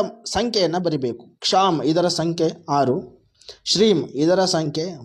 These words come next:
ಮೂರು, ಕ್ಲೀಂ ಇದರ ಸಂಖ್ಯೆ ಎಂಟು, ಈಂ ಇದರ ಸಂಖ್ಯೆ ಏಳು. ಹೀಗೆ ಮತ್ತೆ ಮೂರನೇ ಮನೆಯಲ್ಲಿ ಇದರ,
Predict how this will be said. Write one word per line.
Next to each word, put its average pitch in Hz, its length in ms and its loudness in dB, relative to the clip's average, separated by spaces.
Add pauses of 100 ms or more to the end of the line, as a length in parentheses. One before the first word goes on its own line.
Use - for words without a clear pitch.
ಮೂರು, 143 300 2 (1040)
ಕ್ಲೀಂ 233 380 4
ಇದರ 202 300 4
ಸಂಖ್ಯೆ 170 640 -2 (180)
ಎಂಟು, 147 460 -2 (580)
ಈಂ 196 360 4
ಇದರ 160 260 0
ಸಂಖ್ಯೆ 160 680 -4 (280)
ಏಳು. 127 280 0 (580)
ಹೀಗೆ 143 320 2 (540)
ಮತ್ತೆ 240 540 0 (240)
ಮೂರನೇ 226 340 4
ಮನೆಯಲ್ಲಿ 208 800 0
ಇದರ, 226 260 4